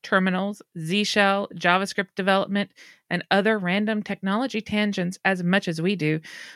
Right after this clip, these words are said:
we'd love to hear from you. You can always leave a review on your preferred podcasting platform, or you can reach out to us via the social links on our website,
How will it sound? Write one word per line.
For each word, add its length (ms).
we'd 180
love 220
to 100
hear 220
from 220
you. 240
You 100
can 160
always 380
leave 160
a 80
review 500
on 140
your 100
preferred 480
podcasting 680
platform, 540
or 140
you 120
can 160
reach 220
out 200
to 120
us 140
via 200
the 100
social 360
links 300
on 120
our 140
website, 440